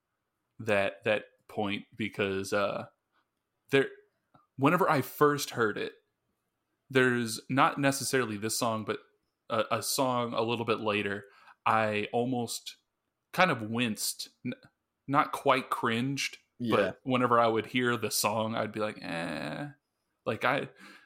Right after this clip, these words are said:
Speaker 1: it, it kinda seems a little too edgy, I guess.
Speaker 2: <laughs>
Speaker 1: But,
Speaker 2: Yeah.
Speaker 1: uh,
Speaker 2: And that's, that's the thing. Like, again, like, like I said, a lot of this album and, and just punk in this vein and, and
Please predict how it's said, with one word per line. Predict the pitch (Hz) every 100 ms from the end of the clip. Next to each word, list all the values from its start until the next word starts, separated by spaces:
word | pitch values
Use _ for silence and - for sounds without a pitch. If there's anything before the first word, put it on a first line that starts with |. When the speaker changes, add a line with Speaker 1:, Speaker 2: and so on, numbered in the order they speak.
| -
Speaker 1:
it, | 147 -
it | 143 -
kinda | - 175 170 135
seems | - 143 123 117 -
a | 120
little | 123 123 117
too | - 110
edgy, | 110 107 98 87 -
I | 107
guess. | 147 - 147 - 156 120 -
Speaker 2:
<laughs> | - 135
Speaker 1:
But, | 120 127
Speaker 2:
Yeah. | 127 95 - -
Speaker 1:
uh, | 156 151
Speaker 2:
And | 175
that's, | 190 -
that's | 180 202
the |
thing. | 156 190 175
Like, | 120 113
again, | - 123 143 117 113
like, | 113 117
like | 123 120
I |
said, | 120 120 117
a | -
lot | 113 120
of | 127
this | 120 110 - - _ _ _ _ _ _
album | 113 104 98 104 98 98 -
and, | 113 104 104
and | 98 98
just | 107 - -
punk | 101 101 - - _ _ _ _ -
in | 110
this | 104 107
vein | 113 110 101 98 92 - _ _ _
and, | - 90
and | - 101 -